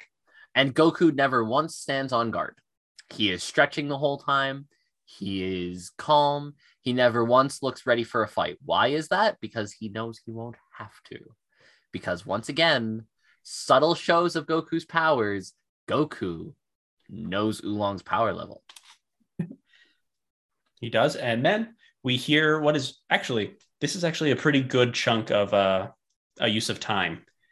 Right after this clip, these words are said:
Speaker 2: It is, it was roughly, uh, about three oh five when he shows up, when he has to leave, right? If I remember
Speaker 1: Yes.
Speaker 2: correctly. And then he takes off.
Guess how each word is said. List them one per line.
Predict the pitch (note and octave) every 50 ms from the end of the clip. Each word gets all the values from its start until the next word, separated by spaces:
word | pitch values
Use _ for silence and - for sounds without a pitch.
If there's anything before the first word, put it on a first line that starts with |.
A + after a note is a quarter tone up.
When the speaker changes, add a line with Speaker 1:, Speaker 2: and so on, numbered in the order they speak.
| _ _ _ _ _ _ -
Speaker 2:
It | B2+ B2
is, | C3+ C3 B2+ - - - - - - - _ _ _ _ _ _ _
it | - E3+
was | E3+ E3 D#3 -
roughly, | G#3+ G#3+ G#3+ G#3 G#3 G3 F#3+ F#3 D#3 -
uh, | A2+ B2+ C3 C3+ - - - - - _ _ _ _ -
about | - - C#3+ C#3+ - -
three | E3 E3 E3+
oh | D#3+
five | - - C3+ G#2 F#2 E2+ F2+ - - - _ _ _ _ _ _ _ _ - - _ _
when | - A2+
he | G#2+ G#2+
shows | - A#2+ C3+ - -
up, | - - - -
when | - A#2 G#2+
he | G#2+ G#2+
has | G#2 G#2+ G2+ -
to | - A2
leave, | F2+ D#2 - - -
right? | A2+ A#2+ C3+ C#3 - - _ _ -
If | - B2
I |
remember | A2 A2 G#2 G#2+
Speaker 1:
Yes. | -
Speaker 2:
correctly. | - G#2 G2 - G#2+ G2+ - - _ _ _ - - _ _ _ - - - - _ _ _ _ _ _ _ _ - - - _
And | B2 C#3
then | D3+
he | D3+ C#3+ D3 -
takes | - G3 D#3+ D3 - -
off. | A2 F#2+ F2+ - - - -